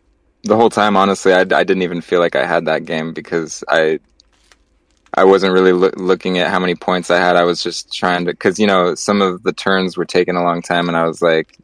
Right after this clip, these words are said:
just, like, trying to get to my next turn so I could K O <laughs> some stuff before the time came up, you know?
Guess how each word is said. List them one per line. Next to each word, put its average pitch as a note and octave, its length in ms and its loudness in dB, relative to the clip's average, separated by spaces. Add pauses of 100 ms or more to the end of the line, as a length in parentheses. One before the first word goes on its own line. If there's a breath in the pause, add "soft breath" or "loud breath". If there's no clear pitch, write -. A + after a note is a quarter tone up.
(140)
just, - 460 -4
like, E2+ 260 0
trying F2+ 260 -2
to F2 60 0
get F2+ 160 -2
to - 120 -8
my F2 120 0
next F2 260 -4
turn F2 200 -6
so F2 160 -2
I E2+ 100 2
could - 160 -12
K F#2 220 2
O F#2 80 4
<laughs> - 100 -8
some A#2+ 80 -4
stuff - 380 -2
before G2 320 -2
the F#2+ 100 -2
time G2 440 -4
came F#2+ 260 -6
up, G2 220 -4
you G#2 100 -10
know? G#2 160 -8